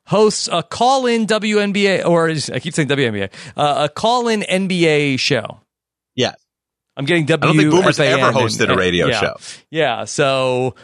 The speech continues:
Speaker 1: yeah. What? Why? Why Berman hosting a sports talk radio show?
Speaker 2: You know, he was just very hot in ninety-six. He was, like, the announcer that people, you know, they probably,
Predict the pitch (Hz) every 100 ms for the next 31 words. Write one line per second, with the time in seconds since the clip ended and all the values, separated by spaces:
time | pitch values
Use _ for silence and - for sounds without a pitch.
0 | - 175 202 143 139 269 226 208 185 220
1 | 269 320 220 170 196 269 294 196 226 233
2 | 180 143 120 151 156 - 151 139 135 123
3 | 127 123 120 120 - - - 180 175 -
4 | 170 147 147 139 117 107 113 104 - _
5 | _ _ _ - 240 285 214 160 160 110
6 | 107 101 95 87 85 - - - 120 104
7 | 104 90 104 95 90 92 - 80 82 80
8 | 101 90 92 156 156 131 139 170 170 160
9 | 160 147 131 123